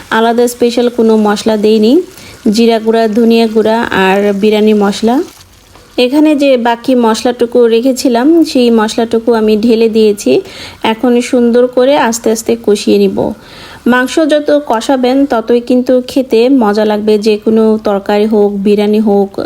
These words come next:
বা যেটাই হোক না কেন, আপনি যত মশলা কষাবেন বা মাছ, মাংস, যেটাকে ভালো করে কষাবেন, সেটা কিন্তু খেতে খুবই ভালো লাগবে।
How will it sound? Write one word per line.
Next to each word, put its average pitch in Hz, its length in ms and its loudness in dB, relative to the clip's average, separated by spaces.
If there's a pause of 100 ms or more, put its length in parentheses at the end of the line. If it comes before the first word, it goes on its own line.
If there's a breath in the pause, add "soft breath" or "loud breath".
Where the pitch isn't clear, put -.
বা 220 300 0
যেটাই 269 340 0
হোক 269 240 -2
না 226 80 2
কেন, 220 220 -2 (520 loud breath)
আপনি 277 280 0
যত 254 260 0
মশলা 233 840 0
কষাবেন 220 500 -2
বা 214 160 -2
মাছ, 208 460 0
মাংস, 208 340 -2 (120)
যেটাকে 220 420 0
ভালো 233 300 0
করে 233 320 -2
কষাবেন, 226 520 0 (400 loud breath)
সেটা 226 320 -2
কিন্তু 233 320 0
খেতে 247 400 0
খুবই 220 260 0
ভালো 202 260 -2
লাগবে। 196 340 -4